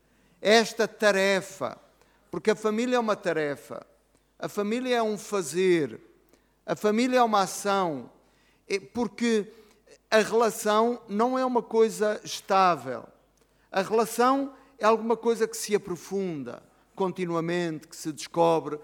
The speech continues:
que se redescobre, que se trabalha, eh, que se investe, que se qualifica. Isso é, isso é a família.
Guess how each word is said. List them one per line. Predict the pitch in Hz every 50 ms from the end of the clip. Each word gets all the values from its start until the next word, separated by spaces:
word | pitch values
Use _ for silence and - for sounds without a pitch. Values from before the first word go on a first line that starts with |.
| - - - _ _
que | - -
se | - 180 175
redescobre, | - 165 165 131 - - - 180 180 180 180 170 165 139 147 151 151
que | 143 -
se | - - -
trabalha, | - 175 175 156 165 175 185 185 180 175 165 156 156 151 151 147 - - - - - _
eh, | - 170 170 170 170 165 165
que | - -
se | - - 208 196 196
investe, | 185 156 147 190 202 220 226 208 185 156 - - - - - 160 160 - - _ _ _ - _ _ _
que | -
se | - -
qualifica. | - - 214 202 190 190 151 - - 214 226 226 220 214 196 - - 175 160 147 - - _ _ _ _ _ _ _ _ _ _ _ _ _
Isso | - 247 277 254 - 247 247
é, | 233 226 220 226
isso | 233 247 262 240 - 226 220
é | 214 214 208 202 - -
a | 175
família. | 165 - - 185 170 170 170 165 156 135 120 117 - -